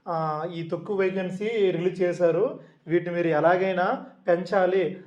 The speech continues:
అనే దాని మీద డిమాండ్ చేశారనమాట. ఈ రైల్వే మెన్స్ ఫెడరేషన్ వాళ్ళు డిమాండ్ చేసి ఒక నోటీస్ అనేది మనకి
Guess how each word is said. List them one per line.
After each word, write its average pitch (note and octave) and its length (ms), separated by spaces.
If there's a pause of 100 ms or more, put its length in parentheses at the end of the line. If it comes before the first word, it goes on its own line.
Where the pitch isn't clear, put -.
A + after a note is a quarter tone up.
(180)
అనే F3+ 200
దాని E3 260
మీద F3+ 220
డిమాండ్ F3+ 560
చేశారనమాట. D3 560 (480)
ఈ D#3+ 340
రైల్వే E3+ 680 (180)
మెన్స్ E3 240
ఫెడరేషన్ D#3+ 460
వాళ్ళు C#3+ 560 (120)
డిమాండ్ E3+ 400
చేసి F3 420 (180)
ఒక E3+ 140
నోటీస్ F#3 440
అనేది E3+ 340
మనకి F3+ 600